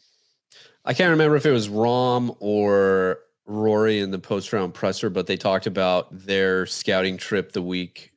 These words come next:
uh, the prior, or the early week of Wentworth and how they came and had such a good time. I talked about the little fireplace scene earlier, but then when they went to Wentworth,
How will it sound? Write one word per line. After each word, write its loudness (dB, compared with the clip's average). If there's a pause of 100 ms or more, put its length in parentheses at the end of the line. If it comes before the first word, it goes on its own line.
(120)
uh, -2
the -18 (120)
prior, 0
or 0
the -6 (360)
early 4
week 0
of -2
Wentworth 0
and -8
how 0
they 0
came -2
and 0
had -2
such -2
a -8
good -2
time. -2
I -2
talked -2
about -2
the -6 (320)
little 0
fireplace -2
scene -4
earlier, 0 (380)
but -2
then 2
when 4
they 2
went 0
to 0
Wentworth, -2